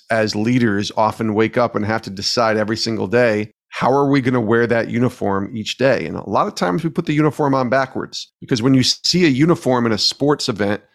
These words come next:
the name on the back of the jersey is my name and the name on the front is the team name.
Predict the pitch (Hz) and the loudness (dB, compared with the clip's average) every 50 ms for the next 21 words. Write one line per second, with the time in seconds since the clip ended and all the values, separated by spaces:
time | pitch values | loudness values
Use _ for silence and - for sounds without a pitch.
0 | _ _ - 110 117 120 131 139 156 156 165 165 165 160 - - _ _ - 123 | _ _ 0 2 4 4 4 4 4 4 4 4 2 2 0 -4 _ _ -4 -2
1 | 120 113 110 95 90 - 147 165 180 - 165 120 120 104 107 110 107 107 110 98 | -2 -2 -2 -2 0 0 0 0 0 0 -2 -2 -2 -2 0 0 2 2 0 0
2 | 113 113 - 113 120 113 101 92 107 113 117 123 135 127 113 107 104 104 107 107 | -2 -4 -2 -2 -2 -2 -2 -2 -2 0 0 2 2 0 0 0 0 0 0 0
3 | 107 107 110 117 123 120 120 107 104 95 - - - 147 139 123 - - 117 113 | 0 0 0 0 2 0 0 0 -2 -6 -6 -4 -2 -2 -2 -2 -4 -4 -4 -4
4 | 95 - 151 - - - - 165 185 170 135 110 101 85 - - 82 82 | -4 -6 -10 -12 -6 -2 0 0 2 2 2 2 0 -2 -4 -6 -8 -10